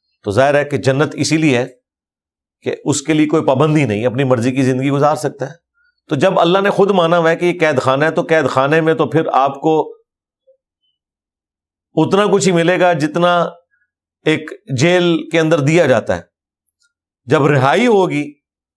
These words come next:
تو پھر انشاءاللہ تعالیٰ ہمیشہ کی نعمتیں مقدر ہوں گی، اور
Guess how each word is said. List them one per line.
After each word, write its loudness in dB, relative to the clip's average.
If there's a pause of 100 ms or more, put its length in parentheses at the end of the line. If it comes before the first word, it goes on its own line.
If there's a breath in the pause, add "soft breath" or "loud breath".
(720)
تو 2
پھر 0
انشاءاللہ 2
تعالیٰ 2
ہمیشہ -2
کی -2
نعمتیں 0
مقدر 0
ہوں 2
گی، 0
اور 2